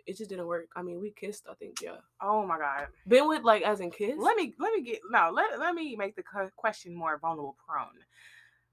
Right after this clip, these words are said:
Speaker 2: How many girls have you gotten freaky dicky with?
Speaker 1: Oh, so you just mean freaky in general. One. Yeah. Don't play with it. Don't
Speaker 2: Oh,
Speaker 1: play with it. Come
Speaker 2: let me
Speaker 1: on,
Speaker 2: read
Speaker 1: give it a
Speaker 2: the last
Speaker 1: don't
Speaker 2: part of
Speaker 1: play
Speaker 2: the
Speaker 1: with it.
Speaker 2: question.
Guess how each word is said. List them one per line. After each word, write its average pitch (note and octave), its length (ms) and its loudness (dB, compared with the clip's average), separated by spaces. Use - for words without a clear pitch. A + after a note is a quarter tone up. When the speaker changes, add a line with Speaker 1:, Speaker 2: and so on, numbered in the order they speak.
Speaker 2:
How D4+ 220 4
many D#4+ 340 0
girls G#3 520 2
have F#3+ 240 -8
you F3+ 420 -10
gotten D#3 320 4
freaky F#3+ 420 -8
dicky F3 360 -4
with? - 120 -8
Speaker 1:
Oh, F#3+ 420 12
so F#3 160 0
you C#4+ 160 2
just C4 160 -10
mean G#3 140 2
freaky G3 320 -6
in E3+ 80 -2
general. E3+ 360 -4
One. C4 420 12
Yeah. A#3+ 220 8
Don't G3 180 4
play A3 160 6
with G#3 140 -2
it. G3+ 60 4
Don't D#4+ 160 12
Speaker 2:
Oh, - 40 -2
Speaker 1:
play G#3+ 180 2
with G3+ 180 -2
it. G3 100 -4
Come A#3 120 2
Speaker 2:
let D#4 100 8
me A#4 80 8
Speaker 1:
on, G4 40 6
Speaker 2:
read F4+ 140 6
Speaker 1:
give G#3+ 100 4
it C#4 60 6
a - 0 -
Speaker 2:
the G3 60 -12
last G#3+ 240 -2
Speaker 1:
don't A#3 80 2
Speaker 2:
part G3+ 80 4
of G3 60 0
Speaker 1:
play A#3+ 80 6
Speaker 2:
the A#3 80 4
Speaker 1:
with A#3 60 0
it. - 40 -6
Speaker 2:
question. G3 240 -6